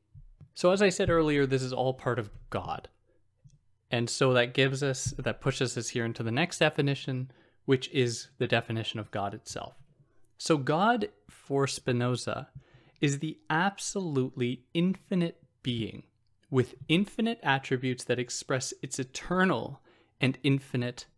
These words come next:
essence. So we qualify the difference here between absolute infinite from just infinite, in that absolute refers to all infinites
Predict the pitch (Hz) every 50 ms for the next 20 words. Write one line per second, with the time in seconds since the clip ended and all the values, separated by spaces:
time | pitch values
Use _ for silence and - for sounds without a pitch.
0 | _ _ _ _ - 165 160 - - - - - - - - - - _ _ _
1 | _ _ _ _ _ _ - - - - - - - 160 165 156 - - 185 202
2 | 254 269 254 - 202 170 156 143 131 139 147 - - 139 131 - - 135 127 123
3 | 120 123 - - 135 123 131 - _ - 143 143 151 - - - 147 135 135 156
4 | 185 190 - - 139 131 131 131 - 127 120 117 120 - _ - - - _ _
5 | - 143 127 127 127 147 143 - - - - _ - 156 165 165 - - 127 104
6 | 98 117 170 - - - _ _ _ _ _ _ _ _ - _ - - 160 170
7 | 175 170 156 - - - - - 185 196 190 - - - 175 151 139 135 139 143
8 | 135 - 139 127 127 - 139 123 117 - - - - _ - 135 143 151 160 151
9 | - - 156 135 123 127 - 127 123 123 127 - - -